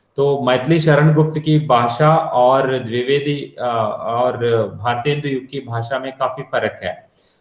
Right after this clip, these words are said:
अ, तो ये फर्क इसलिए आया कि, अ, जो महावीर प्रसाद द्विवेदी ने, अ, व्याकरणिक नियमों का पालन करते हुए भाषा को कैसे मानक रूप दिया जा सकता है और ठेठ, अ, खड़ी बोली कैसा होना चाहिए। ठेठ का मतलब ओरिजिनल,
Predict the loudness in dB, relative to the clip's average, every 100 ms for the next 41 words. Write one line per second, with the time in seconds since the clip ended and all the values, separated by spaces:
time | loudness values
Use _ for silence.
0 | _ 0 4 4 2 4 6 6 4 2
1 | 2 4 2 2 2 -2 0 2 4 4
2 | 2 0 -2 -2 -2 -2 -6 -4 -2 -2
3 | -4 -4 -2 -2 0 0 0 -2 0 -2
4 | -2 -2 -2 0 0 0 -2 -4 _ _
5 | _ -6 0 2 2 2 0 0 2 2
6 | 2 -2 -2 -2 0 0 2 4 4 0
7 | -2 -2 -2 -2 -2 -4 -6 -4 -4 -6
8 | -4 -4 -4 -6 -2 -2 -2 -2 -4 -2
9 | 2 4 4 0 -2 -10 -4 -2 0 -4
10 | -10 _ _ 0 4 6 4 0 -2 0
11 | 4 4 4 2 2 0 -2 -4 -4 -4
12 | -2 0 0 0 -4 -4 -2 0 -2 -2
13 | -2 -2 0 -2 2 0 0 -2 -2 0
14 | 2 4 4 4 2